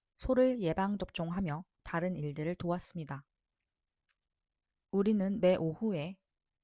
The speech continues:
특히 소프트 오페라를 시청했습니다. 할아버지와 할머니는 카라반 클럽에 속해 있었는데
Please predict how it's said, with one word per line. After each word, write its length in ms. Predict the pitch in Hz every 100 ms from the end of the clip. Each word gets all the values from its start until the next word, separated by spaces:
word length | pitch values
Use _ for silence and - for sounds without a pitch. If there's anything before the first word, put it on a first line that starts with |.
| _
특히 520 | - - - 202 233 _ _
소프트 480 | - 285 302 302 269
오페라를 540 | 170 - 190 160 165
시청했습니다. 840 | - - 233 220 - 160 139 147 - _ _ _ _ _ _ _ _ _ _ _ _ _ -
할아버지와 760 | 277 285 262 214 180 165 165
할머니는 680 | 175 208 214 190 151 165 143 _ _ _ -
카라반 420 | - 220 214 208
클럽에 400 | 190 160 156 156
속해 320 | - - -
있었는데 640 | 180 - 165 151 139 143